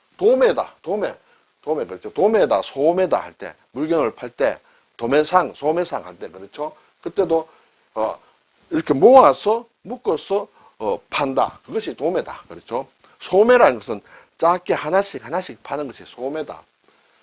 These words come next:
어, 소매와 비슷한 말은 산매, 산은 흩-, 흩어진다는 뜻이죠. 하나씩 따로따로 파는 것이 산매, 산매는 소매와 마찬가지다. 그래서 도소매 또는 도산매, 아마 같은 뜻이다. 이때,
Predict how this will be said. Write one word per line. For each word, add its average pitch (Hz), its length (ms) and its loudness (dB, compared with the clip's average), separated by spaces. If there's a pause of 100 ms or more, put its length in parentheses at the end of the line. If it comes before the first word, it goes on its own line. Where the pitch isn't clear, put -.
(120)
어, 107 240 0
소매와 226 460 2
비슷한 202 320 -6
말은 147 220 -2
산매, 180 580 -6 (320)
산은 190 400 -2
흩-, - 160 -14 (260)
흩어진다는 113 600 -4
뜻이죠. 104 380 -8 (260)
하나씩 170 480 0
따로따로 208 500 0
파는 170 220 -6
것이 131 200 -14
산매, 151 540 -8 (300)
산매는 220 500 0
소매와 151 560 -2
마찬가지다. 87 680 -12 (280)
그래서 - 300 -10 (240)
도소매 175 640 0 (140)
또는 131 240 -8
도산매, 135 640 -10 (140)
아마 78 160 -20
같은 - 380 -14
뜻이다. - 440 -16
이때, 127 260 -8